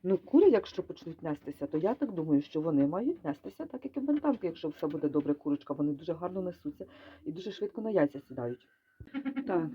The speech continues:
пара сріблястих фазанів і усім відомий наш Петрусь. Петрусь Розбишака, Петрусь Забіяка. З характером Петрусь і його, е,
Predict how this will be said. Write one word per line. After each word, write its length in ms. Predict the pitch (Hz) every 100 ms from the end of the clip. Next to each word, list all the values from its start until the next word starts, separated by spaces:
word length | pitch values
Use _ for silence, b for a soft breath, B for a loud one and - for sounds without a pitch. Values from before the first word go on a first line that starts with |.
| 156 - B B 330 240
пара 240 | 226 277
сріблястих 680 | 262 254 233 190 170 - -
фазанів 760 | - 160 170 175 220 330 330 196
і 160 | 196
усім 580 | 175 180 - 247 262 302
відомий 520 | 214 170 214 226 220
наш 320 | 185 190 202 -
Петрусь. 600 | - 349 339 208 262 _ 269 339 339 -
Петрусь 420 | 170 196 220 -
Розбишака, 580 | 165 147 160 233 269 -
Петрусь 420 | 170 139 175 160
Забіяка. 640 | 151 156 180 247 269 233 349 B B B - 220 214 226 220 226 208 269 277 349 370 381 311 - - - 143 147
З 40 | -
характером 540 | 175 165 160 165 156
Петрусь 520 | 147 156 185 269 330 -
і 80 |
його, 400 | 180 165 196 226
е, 320 | 180 180 175